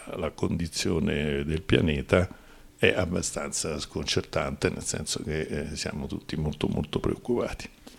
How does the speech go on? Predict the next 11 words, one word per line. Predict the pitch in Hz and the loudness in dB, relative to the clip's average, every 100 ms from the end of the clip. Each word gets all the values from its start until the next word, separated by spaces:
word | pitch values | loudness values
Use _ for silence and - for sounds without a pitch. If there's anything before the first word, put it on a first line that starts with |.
| - - - - - | -20 -20 -18 -16 2
Ecco, | - - - | 4 4 6
questo | - 160 - 110 | 12 12 12 12
è | - 110 - | 12 8 8
il | 104 104 | 4 2
quadro, | - 78 71 87 | 4 6 6 4
spero | - 117 120 | 8 8 8
di | 95 | 8
essere | 90 78 101 82 | 6 4 2 0
stato | - 101 80 82 80 80 | 4 4 6 4 4 2
abbastanza | 80 85 80 - 92 - | -2 0 0 0 2 2
chiaro, | 117 - 78 73 107 123 | 2 0 0 4 4 4